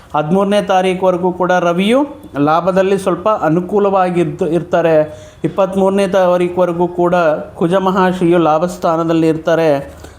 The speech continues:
So ಆದ್ದರಿಂದ ಆದ ಮೇಲೆ ಒಂದೊಂದು ಗ್ರಹವು ವ್ಯಯಸ್ಥಾನಕ್ಕೆ ಹನ್ನೆರಡನೇ ಮನೆಗೆ ಸೇರ್ತಾ ಇದು ಸ್ವಲ್ಪ ಆತಂಕವನ್ನು ಸೃಷ್ಟಿಸುವಂತಹ ಸಮಯ. ಯಾ-, ಯಾವ ಸಂದರ್ಭದಲ್ಲಿ ವ್ಯಯಸ್ಥಾನದಲ್ಲಿ ಅಧಿಕ ಗ್ರಹಗಳಿರುವಂತಹ ಸಂದರ್ಭಗಳಲ್ಲಿ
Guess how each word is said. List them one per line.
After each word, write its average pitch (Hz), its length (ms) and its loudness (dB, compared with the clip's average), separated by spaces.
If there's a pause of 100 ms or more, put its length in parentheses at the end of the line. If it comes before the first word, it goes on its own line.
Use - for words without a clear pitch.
(140)
So 214 80 2
ಆದ್ದರಿಂದ 196 560 2 (1080)
ಆದ 208 320 4
ಮೇಲೆ 214 500 0
ಒಂದೊಂದು 208 480 2
ಗ್ರಹವು 190 440 0
ವ್ಯಯಸ್ಥಾನಕ್ಕೆ 165 1200 -2 (180)
ಹನ್ನೆರಡನೇ 185 400 2
ಮನೆಗೆ 180 320 2
ಸೇರ್ತಾ 160 640 0 (340)
ಇದು 165 200 2
ಸ್ವಲ್ಪ 165 300 -4 (220)
ಆತಂಕವನ್ನು 196 880 0
ಸೃಷ್ಟಿಸುವಂತಹ 151 920 -2
ಸಮಯ. 135 420 -2 (640)
ಯಾ-, 180 600 2
ಯಾವ 214 340 2
ಸಂದರ್ಭದಲ್ಲಿ 208 800 0
ವ್ಯಯಸ್ಥಾನದಲ್ಲಿ 202 1120 2
ಅಧಿಕ 175 360 0
ಗ್ರಹಗಳಿರುವಂತಹ 190 920 0
ಸಂದರ್ಭಗಳಲ್ಲಿ 127 1000 0